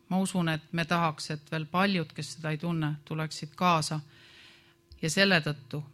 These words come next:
peame me olema imede tegijad. Igaüks eraldi on kutsutud tegema imet, käima armastuses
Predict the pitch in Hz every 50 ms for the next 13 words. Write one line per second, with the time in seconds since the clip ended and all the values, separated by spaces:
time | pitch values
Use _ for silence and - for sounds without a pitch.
0 | - _ 165 160 165 165 160 160 160 160 160 156 156 156 156 160 160 165 156 147
1 | 147 - 147 - 147 151 147 - 143 143 147 147 - - - _ _ _ _ _
2 | _ _ _ _ - - 196 208 208 247 247 220 180 175 180 - - - 175 160
3 | 156 151 147 147 147 147 151 151 - - - _ - 165 165 156 170 160 156 -
4 | 156 151 - 151 - - 165 151 156 151 151 151 147 156 160 156 147 143 - -
5 | - - - _ _ _ - 165 175 180 185 175 165 165 151 151 160 - _ -
6 | - 165 156 151 147 143 147 - - - 156 147 - - - - -